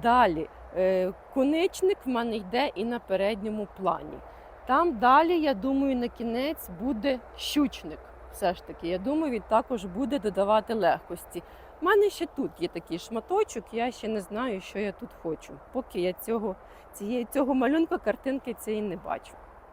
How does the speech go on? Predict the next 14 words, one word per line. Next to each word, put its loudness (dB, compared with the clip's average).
Але 4
мені 0
неймовірно 0
подобається 0
вербена -2
бонарська, -4
як 0
вона -6
тут -6
приголомшливо -8
виглядає! -4
Тут 0
її -4
багато, -2